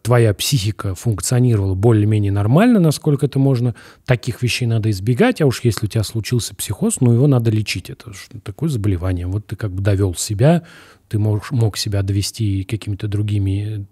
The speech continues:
вещами, там, до истощения, до ожирения, неважно, ты довел себя до психоза. Все.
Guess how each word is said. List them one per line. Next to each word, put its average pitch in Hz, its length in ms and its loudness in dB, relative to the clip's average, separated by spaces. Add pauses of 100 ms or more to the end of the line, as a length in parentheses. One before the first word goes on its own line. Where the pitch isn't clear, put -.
(100)
вещами, 104 540 -4
там, 95 220 -6
до 98 100 0
истощения, 120 640 0
до 98 140 -2
ожирения, 117 460 2
неважно, 101 320 -2
ты 151 120 -2
довел 110 220 0
себя 101 180 -6
до 92 100 -4
психоза. 90 460 -10
Все. 87 280 -8